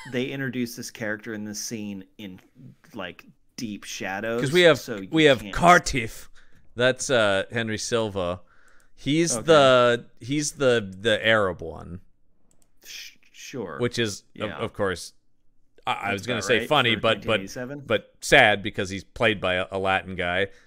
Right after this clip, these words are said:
Speaker 2: Um,
Speaker 1: Yep.
Speaker 2: uh, and, uh, and then there's, uh, Brogado, who's the, the, the Cuban.
Speaker 1: Mm-hmm.
Speaker 2: Um,
Speaker 1: Mm-hmm.
Speaker 2: and then the other one is, d-,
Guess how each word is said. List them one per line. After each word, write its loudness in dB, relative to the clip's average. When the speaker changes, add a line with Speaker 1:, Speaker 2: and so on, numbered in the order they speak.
Speaker 2:
Um, -2
Speaker 1:
Yep. -8
Speaker 2:
uh, -10
and, 4
uh, 4
and 0
then 0
there's, 4
uh, 2
Brogado, 4
who's -6
the, -4
the, -6
the -10
Cuban. -6
Speaker 1:
Mm-hmm. -10
Speaker 2:
Um, -4
Speaker 1:
Mm-hmm. -14
Speaker 2:
and -2
then 2
the -4
other 4
one -2
is, -2
d-, -20